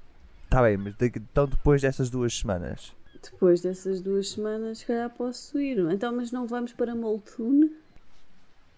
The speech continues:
Speaker 1: Porquê é que eu deveria ir para Moltune? Eles estão em guerra.
Speaker 2: Ok, ok. Pois faz sentido. O, devo dizer, a bandeira deles é extremamente comunista.
Speaker 1: Olha, a não ser que nós vamos lá para a guerra tentar fazer dinheiro da guerra.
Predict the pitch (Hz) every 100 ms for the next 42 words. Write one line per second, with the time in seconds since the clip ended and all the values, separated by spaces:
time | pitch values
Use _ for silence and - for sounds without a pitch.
0 | - - 135 135 135 131 120 123 117 -
1 | 110 110 107 107 113 - 165 160 185 202
2 | 170 170 - - _ _ - - 180 -
3 | 175 175 - 143 156 - - - - -
4 | - - - _ - 170 165 165 165 -
5 | 160 - 143 - - _ _ _ _ _
6 | _ _ - 196 - 185 208 196 208 196
7 | 180 190 196 196 185 180 185 196 196 190
8 | 180 180 175 - 175 185 175 135 - 131
9 | - - - - - - - - - 131
10 | 151 - 131 120 117 131 131 139 131 143
11 | 135 143 143 143 139 143 143 143 147 139
12 | 131 147 143 143 - 143 135 139 139 147
13 | 131 127 117 107 101